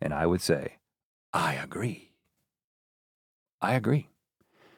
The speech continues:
You personally wanting something to be true or feeling that something is true doesn't make it true. Um, I would just go one step further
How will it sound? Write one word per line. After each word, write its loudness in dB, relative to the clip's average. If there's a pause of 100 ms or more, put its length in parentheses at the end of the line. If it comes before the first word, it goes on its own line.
(360)
You 8
personally 8
wanting 10
something 6
to 4
be 6
true 8
or 0
feeling 4
that 4
something 4
is 2
true 2
doesn't 6
make -10
it -10
true. 2 (1160)
Um, 12 (680)
I 12
would 12
just 10
go 12
one 8
step 8
further 8